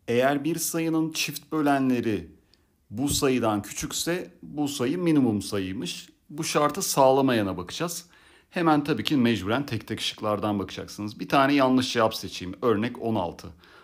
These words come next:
On altının arkadaşlar çift bölenleri sekiz, dört, iki ve bu kadar. On altıyı niye almıyoruz? Çünkü kendisinden küçük çi-, çift bölenlere bakıyoruz.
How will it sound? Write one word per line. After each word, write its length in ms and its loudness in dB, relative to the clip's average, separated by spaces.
On 160 2
altının 400 2
arkadaşlar 760 -2
çift 360 -6
bölenleri 460 0
sekiz, 680 -6
dört, 440 2
iki 680 -4
ve 400 0
bu 120 -8
kadar. 380 -2
On 140 4
altıyı 420 4
niye 140 6
almıyoruz? 440 2
Çünkü 200 -2
kendisinden 580 2
küçük 280 -8
çi-, 180 -16
çift 360 -6
bölenlere 440 -4
bakıyoruz. 600 -10